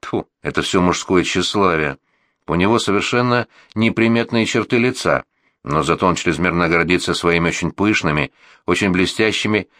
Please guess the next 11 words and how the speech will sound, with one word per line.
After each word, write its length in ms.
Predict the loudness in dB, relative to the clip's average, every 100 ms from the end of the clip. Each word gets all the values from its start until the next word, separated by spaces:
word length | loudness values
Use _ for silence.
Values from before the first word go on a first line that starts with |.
| _ _
каштановыми 800 | -2 -2 0 0 2 2 2 0
усами. 600 | 0 -2 -2 -2 -4 -6 _ _ _ _
Они 240 | -2 0 0
похожи 420 | 0 2 2 2
на 120 | 0
подкову. 640 | 0 -2 2 2 2 -2 _ _ _ _ -2
Он 200 | 0 0
их 120 | 0
отращивал 640 | -2 0 -2 0 0 2
много 320 | 2 2 2
лет, 380 | 2 2 0 -4